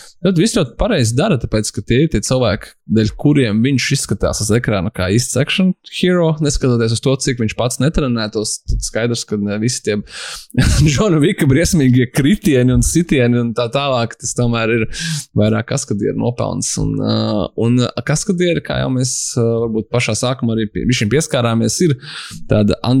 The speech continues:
underrepresented, ā, Hollywoodā, ā, cilvēku grupa. Viņiem joprojām ir tikai sava nišīgā, teiksim, balva. Viņi Oskaros netiek apbalvoti, joprojām par to arī ir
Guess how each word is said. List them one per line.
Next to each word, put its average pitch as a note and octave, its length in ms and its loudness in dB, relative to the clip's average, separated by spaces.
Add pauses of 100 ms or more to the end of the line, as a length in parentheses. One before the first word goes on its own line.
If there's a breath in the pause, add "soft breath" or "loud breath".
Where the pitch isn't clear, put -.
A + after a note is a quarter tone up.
(300)
underrepresented, A#2 920 0
ā, B1+ 160 -4
Hollywoodā, G2+ 640 -2
ā, - 520 -4 (100)
cilvēku - 460 -2
grupa. B2 380 2
Viņiem G#2+ 440 0
joprojām G#2+ 540 -2 (320)
ir - 180 -6
tikai G2+ 300 0
sava G#2 260 -2
nišīgā, G2+ 600 0
teiksim, G2 460 -2
balva. C#3 400 2
Viņi B2 260 2
Oskaros - 500 -2
netiek F3+ 240 2
apbalvoti, C#3 500 2
joprojām G#2 300 0
par - 200 -14
to G2 120 -2
arī D3 200 4
ir E3+ 180 -2